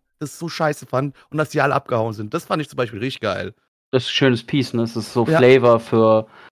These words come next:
Speaker 2: du, du, du weißt, dass es diesen Drachenorden gibt, aber so richtig damit interagiert wurde bis jetzt nicht und das ist schön.
Speaker 1: Ja, da-, das, ja, weil, ne, dass die dann alle so, äh, ziemlich sauer auf High Valyrian da anfangen, äh,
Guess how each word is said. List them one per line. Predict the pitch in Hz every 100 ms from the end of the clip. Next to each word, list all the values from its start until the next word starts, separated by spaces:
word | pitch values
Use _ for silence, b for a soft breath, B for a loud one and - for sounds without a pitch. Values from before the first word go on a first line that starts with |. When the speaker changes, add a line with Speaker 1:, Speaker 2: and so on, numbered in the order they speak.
| _
Speaker 2:
du, | - 120
du, | 113 120
du | 110
weißt, | 117 135 -
dass | 127
es | 117 -
diesen | 117 113
Drachenorden | - 117 135 98 110 107
gibt, | 131 131
aber | 120 104
so |
richtig | 104 123 - 123
damit | 113 104
interagiert | 104 107 117 113 110
wurde | 123 147
bis | 147
jetzt | 151 -
nicht | 147 147 -
und | 113 113
das | 98
ist | - -
schön. | 139 107 - _ _ _ _ _ _ _ _ _ _ _ _ _ 131
Speaker 1:
Ja, |
da-, | 123 165
das, | 180 - -
ja, | 156 139
weil, | 139 131
ne, | 165 202 175
dass | 160 -
die |
dann | 175 165
alle | 185
so, | 156 160 160 160
äh, | 156 151 156 156 143
ziemlich | - 190 139
sauer | 175 170
auf | 165 -
High | 165 180
Valyrian | 165 180 190 190 170
da | 165
anfangen, | 175 - 175 170 175 170
äh, | 170 165 165